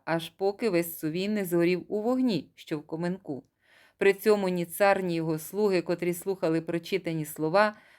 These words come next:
не виявили жодного страху і не розірвали на собі одягу. І хоч Елнатан, Делая і Гемарія просили царя не палити сувою, він їх не послухав. Більше того, цар наказав царському синові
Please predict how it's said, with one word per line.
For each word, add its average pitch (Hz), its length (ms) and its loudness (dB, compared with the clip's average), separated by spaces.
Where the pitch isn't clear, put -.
не 196 180 0
виявили 226 540 4
жодного 233 560 0
страху 208 520 0
і 226 40 4
не 185 160 2
розірвали 170 580 2
на 160 120 -2
собі 156 320 -4
одягу. 147 580 -6
І 202 100 -2
хоч 294 280 2
Елнатан, 262 680 4
Делая 175 560 4
і 165 80 -6
Гемарія 170 580 2
просили 165 480 -2
царя 165 300 2
не 160 140 -2
палити 233 480 -2
сувою, 180 520 -2
він 247 280 4
їх 190 300 -4
не 170 100 -2
послухав. 147 680 -4
Більше 240 460 2
того, 185 540 2
цар 220 280 4
наказав 226 560 4
царському 220 600 0
синові 196 640 -4